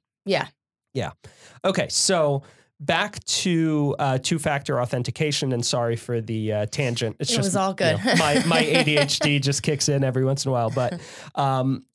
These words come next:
Speaker 2: looking at the Ring camera hack,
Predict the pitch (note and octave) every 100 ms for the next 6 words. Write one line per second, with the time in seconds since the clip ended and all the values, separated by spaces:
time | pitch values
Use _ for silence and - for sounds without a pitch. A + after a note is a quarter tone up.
0 | - E3+ A3+ B3 B3 F#3 - D3 - C3
1 | C#3 D3+ C#3+ C3+ - D3+ B2+ G#2 F#2 A#1+
2 | - -